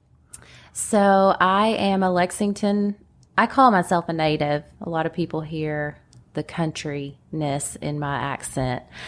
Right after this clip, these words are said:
Um, my parents were in Laurel County, which is, like, London and Corbin. Um, and that's where I was until four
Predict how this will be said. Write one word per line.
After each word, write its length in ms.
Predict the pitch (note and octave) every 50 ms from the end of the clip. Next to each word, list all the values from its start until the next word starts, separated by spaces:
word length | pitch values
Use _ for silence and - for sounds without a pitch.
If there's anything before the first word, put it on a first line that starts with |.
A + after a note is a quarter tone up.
| - - - - - - -
Um, 500 | D#3 D#3+ D#3 D3+ D3 C#3+ C#3 C#3 C3+ - - - - - - _ - - -
my 180 | E3+ E3 D#3+
parents 960 | E3 - - F#3 E3 E3 E3 D#3+ D#3 - - - - - - - - - - - - - -
were 680 | - E3 D#3 D#3+ D#3 D3+ D3 D3 D3 D3 C#3+ C#3+ C#3+ - -
in 500 | - D3 D3 D3 D3 C#3+ C#3+ D3 C#3+ C#3+ - -
Laurel 400 | - E3 F3 F3 F3 F3 F3 F3
County, 540 | F3 - F#3+ E3+ D#3+ D#3+ D#3+ D#3+ D#3 D#3 D#3
which 220 | D#3 D3+ D3+ - D#3
is, 160 | D3+ - -
like, 200 | C#3+ D3+ - - D#3+
London 520 | D#3+ E3+ E3+ E3+ F3 E3+ E3 D#3+ D#3 D#3
and 120 | D3+ C#3+
Corbin. 640 | - - - D#3+ D3+ D3 D3+ B2+ D3 C#3+ D3 C#3+ D3+ D3+ - - - - - - - -
Um, 440 | - D#3 D3+ D3 C#3+ C#3+ C#3+ C#3 -
and 380 | - E3+ D#3+ D#3 D#3+ D#3+ D#3 D3+
that's 280 | D3+ D#3 E3+ - -
where 140 | - E3 D3+
I 60 | D3+
was 260 | D3+ D3+ D3 D3 D3 -
until 300 | D3+ D3 - D3+ C#3+ C#3+
four 640 | - - - D3 C#3+ C#3+ C#3+ C#3+ D3 D#3 D#3+ -